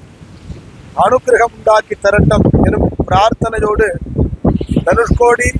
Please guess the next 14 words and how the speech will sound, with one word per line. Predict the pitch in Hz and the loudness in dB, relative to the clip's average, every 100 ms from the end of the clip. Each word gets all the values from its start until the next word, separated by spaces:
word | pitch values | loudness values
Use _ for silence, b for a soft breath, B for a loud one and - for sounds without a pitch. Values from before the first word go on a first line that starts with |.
| - | -2
புண்ணிய | - - 427 | -2 0 2
கஷேத்திரத்திலே | - 220 - - - - 196 - | 4 2 2 0 2 2 2 2
இருந்து | - - - - - - - - - - - - | 2 0 -2 -2 -2 0 -2 -2 -4 -6 -12 -18
சீதா, | - 208 220 220 220 233 - - | -10 -8 -2 2 2 2 -2 -8
லக்ஷ்மண, | 185 - 220 214 214 - - - - - - | -8 -6 -4 0 2 2 0 0 -2 -2 0
பரத, | - - - 240 | 2 2 2 2
சத்ருகுண, | - - - - - 196 190 - - - - - - | 2 0 0 -2 0 0 -2 -6 -6 -8 -8 -6 -4
அனுமத் | 196 240 240 | -2 0 -2
சமேத | - 240 247 247 220 - - - - - - - | -2 2 2 4 2 -2 -14 -4 -2 -2 -8 -6
ஸ்ரீராமச்சந்திரமூர்த்தியினுடைய | - 254 254 247 240 233 226 220 214 214 - 214 202 202 196 | -2 0 2 2 -2 -8 -2 -2 -2 -4 -4 -2 -2 -2 -4
திவ்ய | 190 214 240 196 | -6 0 0 2
சரணத்திலே | 214 240 - 220 190 - - - - - - - | 0 2 2 2 2 0 0 0 2 2 2 2
பத்திர | - - - - | 2 2 2 2
புஷ்பத்தை | 214 - - 220 - 202 | 0 -2 -4 -2 0 -2